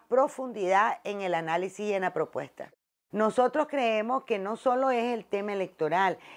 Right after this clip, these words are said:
que Nicaragua va a entrar, como muchos países de América Latina,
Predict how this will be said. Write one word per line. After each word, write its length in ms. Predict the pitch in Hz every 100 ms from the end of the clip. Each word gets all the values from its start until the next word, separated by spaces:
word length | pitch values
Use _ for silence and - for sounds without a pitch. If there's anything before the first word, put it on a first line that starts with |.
| - -
que 140 | 208
Nicaragua 600 | 208 185 185 185 208 233
va 80 | 220
a 40 |
entrar, 500 | 226 - 185 175 214
como 280 | - 214 156
muchos 320 | 151 165 202
países 420 | 202 196 202 190 202
de 60 |
América 400 | 175 180 180 202
Latina, 580 | 202 196 190 170 190